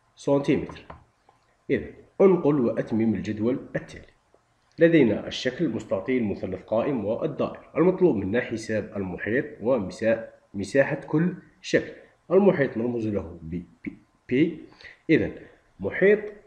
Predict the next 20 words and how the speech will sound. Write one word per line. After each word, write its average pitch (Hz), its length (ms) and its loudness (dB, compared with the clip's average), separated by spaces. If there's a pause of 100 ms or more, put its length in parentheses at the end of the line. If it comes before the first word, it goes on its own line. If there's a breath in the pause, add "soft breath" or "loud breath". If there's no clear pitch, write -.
المستطيل 139 680 2
ماذا 107 320 0
يساوي؟ 90 540 -4 (360)
يساوي 147 800 2
اثنان 117 800 0 (100)
في 127 360 2
الطول 139 840 2
زائد 110 580 -2
العرض. 90 380 0
الطول 175 380 6
هو 117 340 0
ستة - 680 0
زائد 117 320 -2
العرض 110 340 0
هو 107 500 -2 (580)
أربعة. 120 480 0 (120)
إذا 117 500 0 (140)
نقوم 156 280 -2
بعملية 107 380 0
حسابية، 92 680 -4